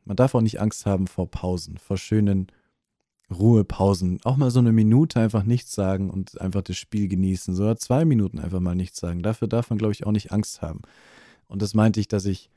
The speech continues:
mal in Ruhe auch einen Text lese und dann das vorlese und dann mich dazu zwinge,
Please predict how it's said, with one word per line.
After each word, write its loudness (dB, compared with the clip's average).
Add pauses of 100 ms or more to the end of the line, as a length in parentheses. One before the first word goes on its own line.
(920)
mal -2
in 0
Ruhe 4
auch 0
einen -2
Text -4
lese 0 (360)
und -8
dann 0 (100)
das -2
vorlese 2 (500)
und -4
dann 4
mich 2
dazu -2
zwinge, 0